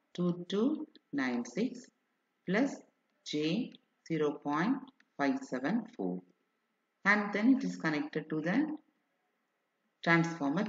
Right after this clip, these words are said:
two, J zero point one. Again it is connected to the motor. So motor also, that is similar to the generator, instead of E G you have to put E M.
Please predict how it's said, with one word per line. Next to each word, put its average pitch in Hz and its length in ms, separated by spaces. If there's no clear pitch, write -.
two, 90 220
J 165 280
zero 156 300
point 180 580
one. 92 320
Again 170 440
it 190 100
is - 160
connected 131 480
to 117 120
the 180 360
motor. 104 520
So - 200
motor 165 360
also, 151 600
that 139 100
is 139 180
similar 226 340
to 156 140
the 139 120
generator, 123 720
instead 147 360
of 143 120
E 156 200
G 202 120
you 214 100
have 151 240
to 113 60
put - 260
E 104 240
M. 87 160